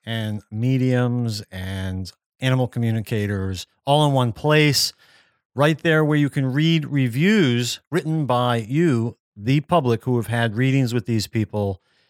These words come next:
You can also search them out by location or specialty. So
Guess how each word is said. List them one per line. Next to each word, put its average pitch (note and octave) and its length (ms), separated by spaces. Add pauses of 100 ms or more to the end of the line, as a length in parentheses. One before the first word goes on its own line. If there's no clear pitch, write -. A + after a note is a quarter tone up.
(160)
You A2+ 100
can A#2 100
also A2 240
search A2+ 380
them A2+ 140
out G#2+ 340
by G#2+ 480
location C#3+ 880
or C3 480 (100)
specialty. B2+ 880
So A#2 440